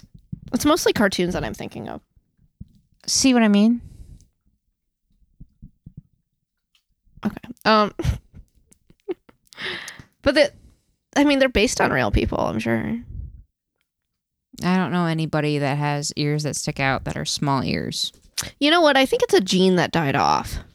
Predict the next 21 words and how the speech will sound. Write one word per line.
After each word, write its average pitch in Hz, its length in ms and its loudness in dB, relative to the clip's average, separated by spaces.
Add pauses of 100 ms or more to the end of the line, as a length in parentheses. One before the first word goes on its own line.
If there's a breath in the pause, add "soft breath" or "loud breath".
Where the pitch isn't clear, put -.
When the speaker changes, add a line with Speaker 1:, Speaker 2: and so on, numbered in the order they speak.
(480)
Speaker 2:
You 185 100 0
think 196 180 -2
so? 233 320 0
Speaker 1:
I 233 100 4
think 240 180 2
so, 190 200 4
'cause, 190 200 -2
like, 185 160 2
who 214 180 0
wants 202 380 0
to 165 440 4
procreate 165 760 0
with 190 120 -2
someone 170 360 0
who, 196 120 0 (120)
with - 460 -2
ears 165 340 -2
that, - 140 -4
like, - 220 -4
stick - 400 -6
out, 104 300 -2